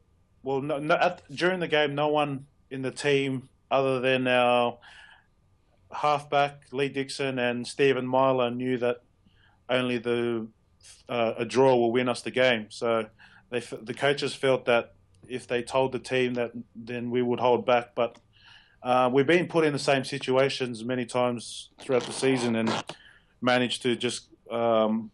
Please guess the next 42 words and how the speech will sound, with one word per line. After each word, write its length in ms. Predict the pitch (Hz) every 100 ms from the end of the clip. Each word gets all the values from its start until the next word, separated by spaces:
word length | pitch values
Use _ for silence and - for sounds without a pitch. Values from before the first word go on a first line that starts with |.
| _
like, 240 | 110 110 -
play, 280 | 127 120 117
keep 280 | 127 120
playing, 280 | - 123 120
boys 240 | 120 127 120
keep 200 | 117 110
playing, 280 | 127 123
and 120 | 120 110
grind 320 | 120 120 113
out 240 | 117 -
those 200 | 120 117
tough 280 | - 120 -
wins, 440 | 131 123 110 - - _ _
which 140 | 117 120
we 60 |
win 260 | 117 127 120
right 200 | 123 123
on 120 | 117
full 240 | 113 123
time 380 | 117 123 123 123
or, 240 | 110 107 107 _ _ _ _ _ _
um, 540 | 113 110 110 107 104 101 -
you 120 | 113
know, 100 | 107
probably 240 | - 120
five 320 | 110 - 120 117
minutes 240 | 117 110
before 380 | - 113 120 113
the 80 | 107
game. 480 | 117 120 113 110 110
Like, 180 | 117 113 -
it 100 | 117
was 120 | 120
the 100 | 110
semi-final 640 | 117 127 117 107 127 127 123
win 160 | 120
against 280 | 110 113 110
Leicester, 280 | 123 127 123
which 360 | 117 120 110 123
we 180 | 113
won 240 | 113 127 120
about 280 | 113 113